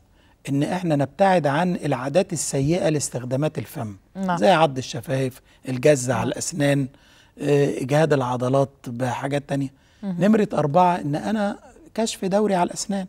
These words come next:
Speaker 2: نعم.
Speaker 1: عشان لو عندي ضرس مسوس أقدر أعالجه على طول.
Speaker 2: نعم.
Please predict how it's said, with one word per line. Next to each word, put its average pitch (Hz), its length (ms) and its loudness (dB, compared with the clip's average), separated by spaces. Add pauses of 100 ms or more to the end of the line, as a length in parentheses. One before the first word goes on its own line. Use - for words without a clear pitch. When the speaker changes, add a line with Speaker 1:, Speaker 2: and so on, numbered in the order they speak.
(220)
Speaker 2:
نعم. 180 100 -8
Speaker 1:
عشان 170 180 2
لو 170 120 4
عندي 175 240 -2
ضرس 160 260 -2
مسوس 147 440 -4
أقدر 190 300 0
أعالجه 175 300 -4
على 165 160 0
طول. 170 260 -8 (140)
Speaker 2:
نعم. 180 200 -4